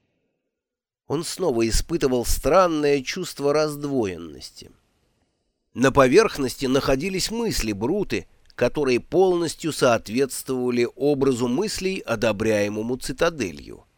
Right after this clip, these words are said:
Это было гнездо безбожников и нечестивцев, мирская сущность которого служила плодородной почвой для инакомыслия и ереси.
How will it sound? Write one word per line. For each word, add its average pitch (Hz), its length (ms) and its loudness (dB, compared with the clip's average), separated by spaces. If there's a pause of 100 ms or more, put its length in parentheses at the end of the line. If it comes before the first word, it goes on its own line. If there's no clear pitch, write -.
(720)
Это 190 280 6
было 156 300 6
гнездо 147 460 2
безбожников 143 920 0
и 139 60 0
нечестивцев, - 840 -4 (240)
мирская 139 640 4
сущность - 600 0
которого 156 520 6
служила 185 500 2
плодородной 170 760 6
почвой 151 560 0
для 123 240 2
инакомыслия 120 840 2
и 151 180 -8
ереси. 151 720 -4